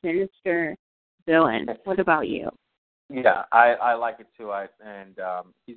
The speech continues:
Speaker 2: done it before, but I think this one is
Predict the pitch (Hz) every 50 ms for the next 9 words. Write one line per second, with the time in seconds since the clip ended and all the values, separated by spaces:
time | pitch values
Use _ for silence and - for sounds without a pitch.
0 | 113 - 127 139 170 185 - 202 202 _ - 147 110 98 101 123 - _ _ _
1 | _ _ _ _ _ _ _ _ _ _ _ _ _ _ _ - 110 107 107 104
2 | 101 98 90 _ _ _ _ _ _ _ - 110 107 117 117 113 113 113 110 _
3 | - 117 110 110 104